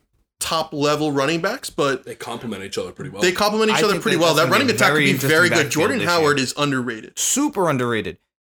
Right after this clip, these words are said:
Speaker 3: Super, super underrated. I've been high on him since he got traded there. Tim thinks Breida's gonna take that job. I think it's gonna be Howard. He's not gonna be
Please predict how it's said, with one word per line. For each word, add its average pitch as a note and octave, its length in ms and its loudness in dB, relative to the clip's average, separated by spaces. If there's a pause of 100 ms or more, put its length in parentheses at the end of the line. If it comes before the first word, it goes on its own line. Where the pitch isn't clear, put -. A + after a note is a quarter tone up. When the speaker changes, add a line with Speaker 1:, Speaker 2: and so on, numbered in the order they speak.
(380)
Speaker 3:
Super, B3+ 360 -6
super D3+ 280 -4
underrated. A2+ 340 -4
I've E3+ 180 -2
been F3 140 -6
high C#3+ 300 -4
on B2+ 360 -4
him C3 160 -6
since B2+ 220 -6
he B2+ 140 -2
got A#2 120 -2
traded B2 320 -6
there. G2 200 -4 (320)
Tim E3+ 180 -2
thinks D#3+ 220 -4
Breida's C#3 340 -4
gonna C#3 140 -6
take C#3+ 220 -6
that D3 120 -2
job. D3 240 -2
I B2+ 80 -2
think C#3 160 -6
it's C3+ 100 -6
gonna B2 100 -6
be G#2 80 -6
Howard. B2 460 -4
He's C#3 220 -10
not D#3+ 160 -4
gonna D#3+ 140 -6
be C#3+ 340 -4